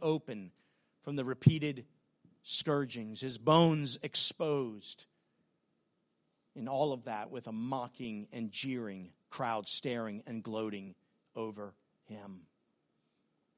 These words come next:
The writer of Hebrews quotes from verse twenty-two of Psalm twenty-two and declares that this is about Jesus. And you can read that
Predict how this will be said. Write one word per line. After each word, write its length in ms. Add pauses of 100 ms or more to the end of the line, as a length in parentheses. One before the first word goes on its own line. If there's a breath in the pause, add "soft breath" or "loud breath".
(1200)
The 80
writer 320
of 80
Hebrews 680 (220)
quotes 360
from 320 (460 soft breath)
verse 220
twenty-two 480
of 100
Psalm 300
twenty-two 480
and 100
declares 600
that 120
this 280
is 120
about 380
Jesus. 480
And 100
you 60
can 180
read 180
that 200